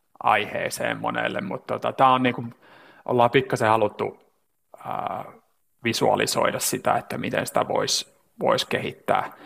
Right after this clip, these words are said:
Mut sit mennään ehkä tästä aika aimo annos konkretiaa vielä työkaluun, jo-, johon me ollaan,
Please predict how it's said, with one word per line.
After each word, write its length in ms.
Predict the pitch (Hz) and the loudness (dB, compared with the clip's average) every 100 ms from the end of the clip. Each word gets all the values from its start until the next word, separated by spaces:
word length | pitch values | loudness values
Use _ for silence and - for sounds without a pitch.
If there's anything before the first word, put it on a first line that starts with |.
| - - - | -20 -20 -2
Mut 160 | 127 117 | 0 4
sit 180 | 151 139 | 2 4
mennään 320 | 117 107 107 | 2 2 2
ehkä 220 | - 101 - - _ _ _ _ | 2 0 -2 -16 _ _ _ _
tästä 300 | 120 107 - | 2 2 4
aika 400 | 113 110 107 101 - | 4 4 4 2 6
aimo 340 | 147 135 120 | 8 8 4
annos 360 | 113 110 107 - | 2 2 0 0
konkretiaa 800 | - 120 104 98 - 95 90 90 | 2 2 0 -8 -8 -6 -4 -4
vielä 340 | 95 95 98 - _ _ _ _ _ _ _ - | -6 -2 -2 -4 _ _ _ _ _ _ _ 2
työkaluun, 520 | 123 107 101 101 101 | 4 4 2 2 0
jo-, 180 | 104 - | -2 -4
johon 360 | 110 107 101 101 | -6 -4 -4 -2
me 140 | 101 | -2
ollaan, 440 | 101 98 98 98 | -2 -4 -6 -8